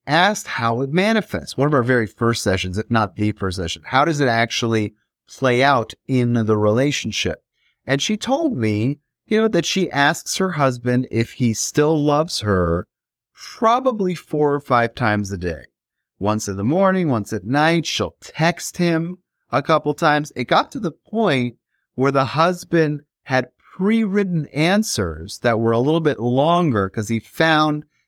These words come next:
that when he explained in more than just a "yes, of course," if he actually wrote a paragraph on why he still loves her and reminded her about it, she would be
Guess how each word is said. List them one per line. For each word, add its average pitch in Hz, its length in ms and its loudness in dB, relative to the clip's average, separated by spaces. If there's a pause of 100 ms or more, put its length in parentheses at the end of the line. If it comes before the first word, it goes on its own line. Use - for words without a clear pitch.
that 110 180 0
when 117 160 2
he 113 520 0 (320)
explained 165 920 0
in 120 380 0
more 147 220 2
than 143 160 0
just 123 240 -2
a 104 40 2
"yes, 104 380 0
of 117 160 -4
course," 113 480 0
if 92 60 -14
he 107 100 0
actually 117 300 -2
wrote 110 140 2
a 104 40 2
paragraph 135 800 0 (520)
on 107 360 0
why 123 300 2
he 139 180 2
still 110 360 0
loves 98 300 0
her 98 200 0
and 92 160 -4
reminded 139 540 0
her 104 180 -2
about 90 340 -4
it, 101 160 -6
she - 320 -4
would 127 160 0
be 117 200 0